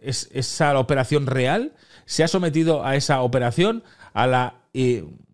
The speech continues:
hiper, eh, ahora, ahora os diré porque es el nombre tan raro, joder, eh, eh, la histerectomía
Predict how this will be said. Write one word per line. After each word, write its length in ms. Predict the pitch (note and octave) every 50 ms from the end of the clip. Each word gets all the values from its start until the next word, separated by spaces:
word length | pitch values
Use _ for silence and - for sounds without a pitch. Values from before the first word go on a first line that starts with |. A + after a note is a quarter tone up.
| _ _ _ -
hiper, 720 | C#3+ D#3+ D3+ A#2 - - D3+ D3+ D3+ D3 C#3+ C#3 C3 C3 B2+
eh, 340 | - C3 C3 B2+ B2+ F#2+ -
ahora, 220 | A#2+ C3 C#3+ C#3+ C#3
ahora 160 | D3+ D3 D3
os 80 | D3 C3+
diré 240 | C#3+ D3+ F3+ G3+
porque 500 | F3+ F3 D#3 C#3 A#2+ C3+ C3+ B2+ B2 C3
es 100 | C#3 B2
el 140 | D3 C#3+ C#3+
nombre 260 | C#3+ D3+ D3+ D#3 D3
tan 240 | C3 A#2 C#3 C3+ C#3+
raro, 480 | C3+ C3+ C#3 D3+ D#3 D#3 E3 F3+ G3 F#3
joder, 380 | D#3+ D3+ C#3 D#3+ F#3 F#3+ - - - - - - - - _ -
eh, 240 | - C#3 C#3+ B2+ -
eh, 120 | - C3 C3
la 160 | C3+ C3+ C3+
histerectomía 1120 | C#3 - - - D3 C#3+ C#3 C3+ A#2 - - - C#3 C3+ C#3+ E3 G3+ A3 A#3+ A#3+ A#3 -